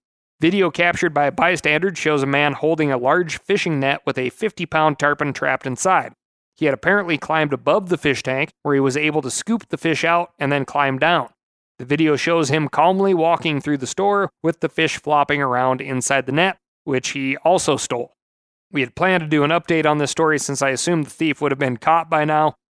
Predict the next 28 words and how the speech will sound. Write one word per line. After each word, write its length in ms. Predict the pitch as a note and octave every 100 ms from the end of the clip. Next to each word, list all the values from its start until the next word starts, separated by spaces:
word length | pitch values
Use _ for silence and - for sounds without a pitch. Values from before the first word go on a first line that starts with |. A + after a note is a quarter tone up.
| -
The 60 |
video 260 | C#3 C#3+ C3+
clearly 400 | - F3+ F#3 D#3+
shows 300 | - D#3 C3
the 80 | B2+
face 280 | C#3+ C#3+ C3+
of 60 |
a 60 | C3
kid, 340 | - F3+ E3
maybe 320 | D3 C3+ C#3
eighteen, 520 | C#3 D3 - D3+ D3 C#3+
nineteen, 640 | D3 C#3+ - D#3+ D3+ C#3+ -
with 160 | D3+ -
brown 300 | D3 D3 C3+
hair 260 | C#3+ C#3+
and 100 | C3+
a 60 | A#2+
slim 340 | - E3+ C#3+
build, 380 | C3 E3+ F3+ E3 _ _ _ -
but 280 | C3+ C3+ _ _ -
somehow, 600 | C4 C4+ D3+ C#3+ C3+ - _
neither 320 | C#3+ C#3+ C#3+ C#3
the 200 | C3+ D#3
internet 420 | F3 F#3+ E3 D3+
sleuths 520 | - F3+ G3+ G3 - -
nor 200 | D3+ C3+
the 80 | C3
law 420 | C3 F#3+ F#3 C#3+